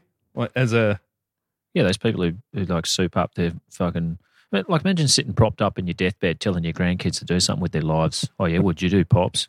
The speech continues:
Speaker 2: I whacked a four-cylinder under my fucking Jason recliner,
Speaker 1: <laughs>
Speaker 2: rigged up a steering wheel. Spent all year making that. Look at me.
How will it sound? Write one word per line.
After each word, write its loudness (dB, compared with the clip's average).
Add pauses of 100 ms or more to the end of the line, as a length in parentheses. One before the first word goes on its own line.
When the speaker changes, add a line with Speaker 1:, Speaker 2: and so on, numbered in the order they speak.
(100)
Speaker 2:
I 0
whacked -2
a -12
four-cylinder 0
under 0
my 0
fucking -4
Jason 0
recliner, 0 (240)
Speaker 1:
<laughs> -14
Speaker 2:
rigged -2
up -2
a -4
steering -2
wheel. 0 (1000)
Spent -2
all -2
year -2
making -2
that. 0 (2000)
Look -4
at 2
me. -2